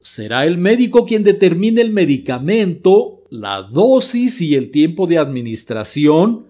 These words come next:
según las particularidades de cada persona.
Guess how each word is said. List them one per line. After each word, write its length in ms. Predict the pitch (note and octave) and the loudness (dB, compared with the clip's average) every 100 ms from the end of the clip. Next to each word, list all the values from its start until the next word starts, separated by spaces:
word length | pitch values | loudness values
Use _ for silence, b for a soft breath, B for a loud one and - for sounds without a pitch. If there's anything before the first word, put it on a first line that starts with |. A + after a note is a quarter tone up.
| _ | _
según 760 | - - C#3 C3+ C#3 B3 C4+ | -14 -4 -2 -2 -2 -2 0
las 160 | A#3+ F#3+ | -2 -2
particularidades 1500 | - D#3 - C#3+ - A#2+ A#2+ A2 G#2 G2+ C3+ F#3+ F#3+ F3+ B2+ | -2 -2 -2 -10 -10 -10 -8 -10 -12 -12 -8 -2 0 0 0
de 200 | C#3 - | -6 -4
cada 340 | G#3 A3+ F#3 | -4 -4 -4
persona. 880 | - B2+ B2 D3 C3 A2+ G#2 F2 | -4 -6 -6 -4 -4 -4 -12 -14